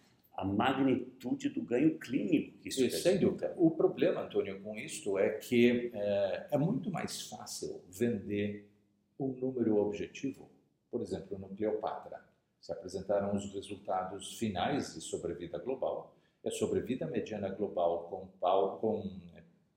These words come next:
Speaker 2: é, pembro, é,
Speaker 1: Pertuzumab.
Speaker 2: pertuzumab, né, tras-, trastuzumab e, e taxano,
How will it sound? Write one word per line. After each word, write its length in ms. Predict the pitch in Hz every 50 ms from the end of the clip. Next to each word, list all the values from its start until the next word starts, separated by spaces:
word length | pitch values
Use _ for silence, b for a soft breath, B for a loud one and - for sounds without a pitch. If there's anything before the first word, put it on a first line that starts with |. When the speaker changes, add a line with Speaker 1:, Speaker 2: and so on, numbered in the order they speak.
| _
Speaker 2:
é, 140 | - 101 95
pembro, 640 | - - - 113 127 135 120 113 110 110 110 107 - 101
é, 300 | 98 95 95 90 87 87
Speaker 1:
Pertuzumab. 600 | - 85 87 104 95 92 95 92 85 80 - - - - _ _ _ - - _
Speaker 2:
pertuzumab, 800 | 127 127 127 - 131 - 123 113 107 104 101 90 87 85 82 - B B B B _
né, 260 | 101 101 101 104 104 101
tras-, 280 | 107 98 107 - - -
trastuzumab 840 | - 110 120 - - - - - 104 98 95 90 92 90 90 92
e, 600 | 92 - - 104 98 98 95 92 98 95 104 98
e 40 | 92
taxano, 600 | - - 85 - - - - 131 165 165 - -